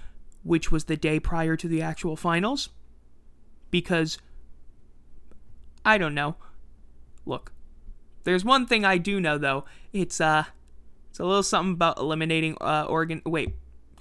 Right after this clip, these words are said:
I'm gonna stop s-, speaking there because we eliminated Oregon State, and U C L A did no such thing.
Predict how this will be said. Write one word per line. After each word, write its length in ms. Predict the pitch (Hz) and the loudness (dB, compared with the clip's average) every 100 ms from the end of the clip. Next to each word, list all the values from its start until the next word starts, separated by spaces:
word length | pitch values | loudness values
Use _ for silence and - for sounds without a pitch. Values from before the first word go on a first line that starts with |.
| - - - | -14 -6 -2
I'm 80 | |
gonna 140 | 415 392 | 0 0
stop 180 | 220 - | 0 -2
s-, 120 | - - - - | -4 -12 -18 -16
speaking 400 | - 285 277 196 | -4 -2 2 2
there 120 | 156 | 0
because 220 | 170 160 | 0 -2
we 200 | 165 269 | 2 2
eliminated 420 | 262 254 254 233 | 2 0 -2 0
Oregon 260 | 240 233 226 | 0 0 -2
State, 300 | - 269 - | -2 -4 -4
and 220 | 123 143 | -4 -4
U 100 | 185 | -4
C 140 | - | 0
L 120 | 277 294 | 0 2
A 120 | 294 | 0
did 260 | 240 202 | 0 -2
no 140 | 185 - | 0 0
such 260 | - 277 | 0 -4
thing. 220 | - 311 | -6 -6